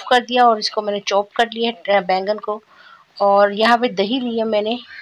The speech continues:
चार सौ ग्राम, बैंगन को इस तरह कट कर लिया। और यहाँ पे लाल मिर्च, हरी मिर्च, टमाटर और प्याज है।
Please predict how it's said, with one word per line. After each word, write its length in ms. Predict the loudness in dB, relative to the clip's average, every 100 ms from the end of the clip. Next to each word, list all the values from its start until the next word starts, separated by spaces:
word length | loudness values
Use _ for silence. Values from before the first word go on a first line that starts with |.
| -20 -20 -20 _ _
चार 220 | 2 2
सौ 140 | 2 -4
ग्राम, 260 | -4 -6
बैंगन 360 | -4 -4 -2 -4
को 100 | -4
इस 120 | 0
तरह 80 | 0
कट 240 | 2 2 0
कर 160 | -4
लिया। 200 | 0 0
और 220 | 0 -2
यहाँ 180 | -4 -4
पे 100 | -6
लाल 260 | -6 -4 -4
मिर्च, 240 | -8 -8 -6
हरी 200 | -6 -6
मिर्च, 220 | -8 -8
टमाटर 460 | -8 -6 -6 -6 -6 -8
और 60 | -18 -6
प्याज 340 | 0 0 0
है। 100 | -4